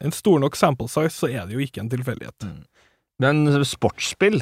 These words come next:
Speaker 2: så kan
Speaker 1: Ja.
Speaker 2: du jo være med å påvirke dine egne vinnersjanser.
Speaker 1: Ja, absolutt.
Speaker 2: Og det har jeg vært interessert i spill siden jeg var en liten guttunge, som mange andre, og da er det jo ting som du,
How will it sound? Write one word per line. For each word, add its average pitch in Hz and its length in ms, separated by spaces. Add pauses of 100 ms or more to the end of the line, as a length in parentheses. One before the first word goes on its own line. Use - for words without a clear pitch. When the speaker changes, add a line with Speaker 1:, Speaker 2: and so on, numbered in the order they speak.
Speaker 2:
så 190 200
kan 117 160
Speaker 1:
Ja. 104 60
Speaker 2:
du 110 80
jo 120 1080
være 110 240
med 104 280
å 107 580 (1000)
påvirke 101 760 (100)
dine 110 380
egne 98 220
vinnersjanser. 101 640 (300)
Speaker 1:
Ja, - 140
absolutt. 131 380
Speaker 2:
Og 113 80
det 180 80
har 165 160
jeg 117 80
vært 117 240
interessert 113 640
i 104 580 (960)
spill 104 340
siden 110 180
jeg 110 80
var 104 160
en 104 60
liten 104 580
guttunge, 104 420
som 123 140
mange 107 160
andre, 101 300 (140)
og 135 100
da 123 80 (200)
er 110 60
det 120 80
jo 123 120 (760)
ting 110 220
som 117 140
du, 131 80